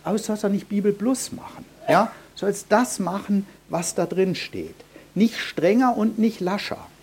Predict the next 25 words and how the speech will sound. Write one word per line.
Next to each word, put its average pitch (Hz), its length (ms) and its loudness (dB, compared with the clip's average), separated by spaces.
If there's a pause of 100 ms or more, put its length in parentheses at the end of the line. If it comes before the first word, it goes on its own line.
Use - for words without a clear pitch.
(800)
Das - 200 -4
Zweite, 220 440 4
was 165 160 0
er 156 80 0
sagt, 175 400 -2
du - 20 0
sollst 196 460 0
mein 175 340 -4
Wort 180 440 -4
studieren, 180 840 -2 (400)
ja? 160 280 0 (1500)
Du - 80 -14
sollst 233 480 2
die 196 60 -2
Bibel 226 380 2
lesen, 139 200 2
das - 200 -2
gilt 262 240 0
für - 180 2
uns 240 380 0
auch. 220 300 -4 (460)
Es, 196 340 -4 (300)
ich - 160 -8
bin 233 300 0 (100)
super - 560 6